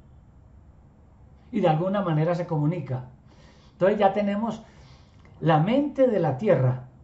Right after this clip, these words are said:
pero yo mencioné mente universal, que va a explicar unos fenómenos que les voy a mencionar a continuación. Si aceptamos que la mamá tierra, Pachamama, piensa, y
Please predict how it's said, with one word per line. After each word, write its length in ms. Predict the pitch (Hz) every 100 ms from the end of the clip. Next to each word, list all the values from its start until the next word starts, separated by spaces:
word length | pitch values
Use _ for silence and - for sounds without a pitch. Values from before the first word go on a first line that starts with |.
| - - - - - -
pero 140 | - 170
yo 120 | 170
mencioné 340 | 202 180 156
mente 240 | 151 165 202
universal, 640 | 180 147 127 196 156 123 - - - - - _ - - - - - - - -
que 120 | 185
va 80 | 160
a 40 |
explicar 520 | 160 - 220 220 185 196
unos 240 | 202 175
fenómenos 500 | 170 147 151 196 160
que 80 | 156
les 100 | 139
voy 120 | 151
a 40 |
mencionar 440 | 196 170 165 139 156
a 80 | 175
continuación. 720 | 165 156 135 127 127 127 - - _ _ - - - _ - - - - - - - - - - - - - -
Si 160 | -
aceptamos 800 | 180 160 165 - 202 254 277 - - - - -
que 140 | 175
la 300 | 156 127 -
mamá 1000 | - 175 214 - - - - - 202 190
tierra, 520 | - 185 143 131 123 - -
Pachamama, 760 | 175 170 185 156 127 110 - - - - - - - -
piensa, 580 | 240 220 151 127 - - - - _ _ _ _ _ _ - -
y 300 | 196 196 -